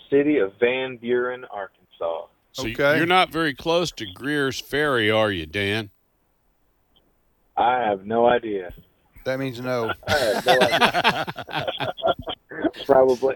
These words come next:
Speaker 3: Uh, I think that's probably two hours.
Speaker 2: Away from
Speaker 3: Uh,
Speaker 2: him?
Speaker 3: If you're down the interstate, you're down forty toward, uh, I'm talking about you, I mean Greens Ferry. Isn't that down toward Little Rock? And
Speaker 2: You,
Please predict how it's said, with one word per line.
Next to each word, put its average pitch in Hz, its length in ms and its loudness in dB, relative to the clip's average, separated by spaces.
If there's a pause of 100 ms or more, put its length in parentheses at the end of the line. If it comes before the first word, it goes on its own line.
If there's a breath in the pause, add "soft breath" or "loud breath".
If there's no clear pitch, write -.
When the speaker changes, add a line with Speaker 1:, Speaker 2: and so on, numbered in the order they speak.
(120)
Speaker 3:
Uh, 143 360 4
I 135 300 0
think 160 220 -8
that's 139 240 -2
probably 127 540 -4 (160)
two 123 200 -8
hours. 110 540 -6 (320)
Speaker 2:
Away 110 320 -4
from 113 160 -12
Speaker 3:
Uh, 110 40 -8
Speaker 2:
him? 127 400 -2 (280)
Speaker 3:
If 123 120 -14
you're 208 120 -2
down 202 220 4
the 160 80 0
interstate, 160 500 2
you're 156 120 -4
down 160 240 0
forty 170 520 -4 (160)
toward, 135 300 -2
uh, 117 140 -4
I'm 117 100 -8
talking 110 160 -10
about 110 220 -4
you, 123 200 -6
I 113 40 -4
mean 110 160 -10
Greens 117 280 -10
Ferry. 127 300 -8
Isn't 127 120 -10
that 120 120 -8
down 127 220 -6
toward 127 200 -12
Little 131 160 -6
Rock? 147 440 -4
And 117 100 -10
Speaker 2:
You, 131 140 -8